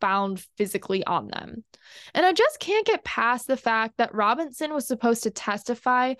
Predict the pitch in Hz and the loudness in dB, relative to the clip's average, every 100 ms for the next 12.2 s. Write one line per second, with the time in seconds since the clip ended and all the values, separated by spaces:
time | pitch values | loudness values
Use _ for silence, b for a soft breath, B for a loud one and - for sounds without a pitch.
0 | B B - 254 294 370 392 320 226 254 | B B 0 4 4 6 6 4 2 -2
1 | 247 - 208 202 208 240 254 - 233 226 | -4 -4 0 0 2 2 0 0 0 0
2 | 214 - 196 - 175 170 170 156 180 175 | -2 -2 -4 -4 -6 -4 -4 -4 -4 -2
3 | - - 226 - _ _ _ - 370 440 | -4 -6 -12 -16 _ _ _ -2 0 2
4 | 480 427 - 294 277 254 247 214 208 196 | 4 2 2 2 4 4 6 4 2 -2
5 | 185 - 165 - - 101 - 226 _ _ | -2 -6 -8 -8 -8 -8 -10 -12 _ _
6 | B B B 320 349 381 480 523 571 571 | B B B -4 2 4 6 4 2 2
7 | 480 392 285 302 - 269 233 226 - 196 | 6 6 6 4 4 2 2 -4 -2 0
8 | 190 - 269 302 370 370 427 427 359 240 | 2 0 0 2 0 2 0 2 2 2
9 | 233 254 240 339 330 - 311 240 - - | 2 0 0 -4 -2 0 2 0 -6 -4
10 | 269 233 165 - 156 - - - _ B | 2 2 0 -4 -6 -6 -8 -14 _ B
11 | B B 349 453 494 427 330 330 349 330 | B B 4 6 6 4 2 2 0 0
12 | - 330 | 2 0